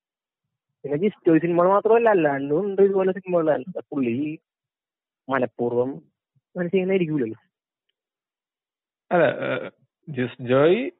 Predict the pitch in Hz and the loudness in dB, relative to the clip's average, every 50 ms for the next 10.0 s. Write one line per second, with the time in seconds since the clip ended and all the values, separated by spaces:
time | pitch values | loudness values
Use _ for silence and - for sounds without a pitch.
0 | _ - 180 156 131 143 180 202 233 233 - 202 - - 185 180 185 190 196 202 | _ -10 -8 -4 0 2 2 2 2 2 2 2 2 2 0 0 2 2 2 2
1 | 190 220 233 247 254 262 247 240 247 240 220 214 208 202 214 208 214 196 190 180 | 2 2 4 4 4 4 4 4 4 4 4 4 6 6 6 6 6 6 4 4
2 | 165 160 156 160 160 160 160 156 170 160 151 135 120 107 - 139 127 127 135 156 | 4 4 2 2 4 4 4 4 4 2 2 0 -2 0 2 2 2 4 4 4
3 | 160 156 160 175 170 175 165 165 165 160 160 160 160 160 160 160 170 175 156 156 | 4 4 4 4 4 6 6 6 4 4 2 0 -4 -4 -2 0 2 2 2 0
4 | - - 165 147 135 135 131 127 127 123 117 123 123 131 139 139 147 156 156 151 | 0 0 2 2 2 0 -2 -4 -6 -4 -2 0 2 2 2 4 4 4 4 4
5 | 143 151 151 156 151 151 156 156 151 135 117 117 131 - _ _ _ _ _ _ | 4 4 4 4 2 2 2 2 0 0 -2 -4 -8 -16 _ _ _ _ _ _
6 | _ _ _ _ _ _ _ _ _ _ _ _ _ _ _ _ _ - 120 110 | _ _ _ _ _ _ _ _ _ _ _ _ _ _ _ _ _ -12 -10 -10
7 | 107 110 123 143 160 170 175 180 180 196 196 185 180 180 180 185 180 175 180 175 | -8 -8 -8 -8 -8 -6 -6 -4 -2 0 0 2 2 4 4 4 4 4 2 -2
8 | 180 175 190 185 180 - 185 175 170 185 180 180 180 185 190 185 175 165 170 170 | -6 -6 -8 -8 -4 -2 -2 -2 -2 -4 -10 -10 -6 -4 -2 -2 0 2 4 4
9 | 165 160 - 165 160 160 165 165 170 180 - 180 - - - - 170 - 170 | 4 4 4 0 0 0 0 -2 -2 -4 -6 -10 -14 -12 -14 -16 -16 -14 -8